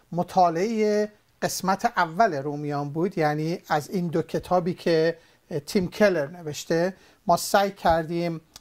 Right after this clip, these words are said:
اه، جلد اول رو مطالعه بکنیم که هفت باب اول بود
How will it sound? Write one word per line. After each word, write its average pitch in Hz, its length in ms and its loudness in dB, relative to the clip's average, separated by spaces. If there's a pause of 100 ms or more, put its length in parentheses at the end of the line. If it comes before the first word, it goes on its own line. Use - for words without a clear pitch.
(140)
اه، 156 480 0
جلد 175 520 2
اول 170 440 0
رو 175 140 -6
مطالعه 156 480 -2
بکنیم 165 420 -4
که 151 340 -2 (200)
هفت 156 380 -4
باب 185 220 4
اول 139 480 0
بود 175 340 -4